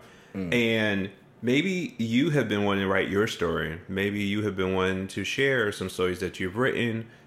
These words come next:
Speaker 2: Maybe you wanna write poetry or perform. Just do it. Um, literally one of the beautiful things I learned from Big Magic, being a person who's been open to creativity and inspiration, um,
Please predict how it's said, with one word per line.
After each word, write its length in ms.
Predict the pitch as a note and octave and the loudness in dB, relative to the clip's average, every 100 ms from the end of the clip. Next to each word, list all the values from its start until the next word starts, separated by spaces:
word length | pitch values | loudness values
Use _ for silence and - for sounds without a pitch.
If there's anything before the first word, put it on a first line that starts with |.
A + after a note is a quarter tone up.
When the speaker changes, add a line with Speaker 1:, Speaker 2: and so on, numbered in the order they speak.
| - | -6
Speaker 2:
Maybe 300 | G2+ G#2 G#2 | -2 0 0
you 300 | G#2 G2+ G#2 | 0 0 0
wanna 180 | G2+ F#2+ | 0 0
write 260 | F#2+ F2+ | 0 0
poetry 460 | - G2 F#2+ - F#2+ | -2 -2 -2 -2 -2
or 80 | F2+ | -2
perform. 720 | - E2+ F#2+ F#2+ F#2+ F#2 F#2 - - - | -4 -4 0 2 2 0 -4 -10 -20 -14
Just 240 | - F3+ - | -6 -6 -2
do 180 | F2+ F2+ | 0 0
it. 200 | F2 - - - - | 0 -2 -8 -20 -4
Um, 480 | G2+ G2 F#2+ F#2 F#2 | 0 0 0 -2 -6
literally 480 | - G#2 C3 C#3+ C3+ | -6 -2 0 0 0
one 180 | A#2 A2+ | 2 2
of 80 | A2+ | 0
the 60 | |
beautiful 340 | G2+ G2+ G2+ F#2+ | -2 -2 -2 -2
things 260 | F#2 F#2 | 0 0
I 120 | F#2 F2 | 0 -2
learned 240 | F2+ F2+ | -2 -4
from 160 | - E2+ | -6 -6
Big 180 | F2+ | -6
Magic, 500 | F2 E2+ E2 E2+ F2 - - - - - A#2 | -6 -6 -6 -6 -8 -10 -20 -20 -20 -8 0
being 220 | D#3 A3+ | 2 4
a 60 | |
person 360 | C3+ A#2 G2+ F#2+ | 2 2 2 0
who's 120 | F#2+ | -2
been 140 | F2 F2+ | -2 -2
open 400 | E2+ F2+ F2 F2+ | -2 -2 -4 -6
to 220 | - B2+ | -6 -6
creativity 680 | - F2 E2+ F2 E2+ F2 | -4 -4 -4 -6 -4 -6
and 80 | E2 | -6
inspiration, 640 | E2+ - F#2 G#2+ B2 F2+ F2 - - - - | -8 -8 -4 -4 -4 -10 -12 -18 -20 -12 -4
um, 440 | F#2+ E2+ E2 F2 | -2 0 -2 -6